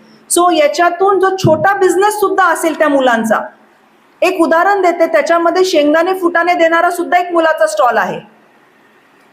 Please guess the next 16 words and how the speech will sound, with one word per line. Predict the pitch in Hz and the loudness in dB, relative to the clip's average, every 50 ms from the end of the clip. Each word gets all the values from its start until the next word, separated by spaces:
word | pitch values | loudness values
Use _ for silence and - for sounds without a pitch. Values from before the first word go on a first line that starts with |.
| _ - | _ -2
तो | 349 392 427 415 | 0 2 2 2
व्यवसाय | 415 403 392 403 392 403 415 427 | 2 2 2 2 2 0 0 0
सुद्धा | 427 427 392 370 - 392 392 | 2 0 0 0 2 0 0
त्याच्यासात-, | 392 359 339 - 381 392 392 403 370 - - 381 381 - - - - - | 2 0 0 0 0 0 0 0 -2 0 0 0 0 0 -2 -6 -4 -2
त्याच्यासाठी | 311 302 - - 370 381 381 349 359 381 370 | 0 0 2 0 0 0 0 0 0 0 -2
सुद्धा | 381 294 285 359 359 | -2 0 0 0 0
मटेरियल | 330 311 302 302 320 330 330 339 349 349 | 0 0 0 2 2 2 2 2 2 2
आणणं, | 330 302 302 311 311 330 339 339 | 2 0 0 2 2 2 2 2
त्याची | 339 339 311 311 320 330 | 2 0 0 0 0 0
मार्केटिंग | 302 277 262 254 254 254 254 330 - 359 359 359 | 2 2 2 0 0 -2 -4 -4 -2 0 0 0
करणं, | - 339 320 311 311 311 320 339 330 | 0 0 0 0 0 2 2 2 0
त्याच्यातून | 320 330 302 269 302 302 349 349 349 359 392 427 427 | 0 0 0 0 0 0 0 -2 0 0 -2 -2 0
तो | - 427 427 427 | 0 0 0 2
जे | 427 415 | 0 0
शिकणार | 415 - 370 - 311 330 330 320 | 0 0 -2 0 0 0 2 2
आहे | 285 247 196 226 233 - | 0 0 -2 -4 -4 -6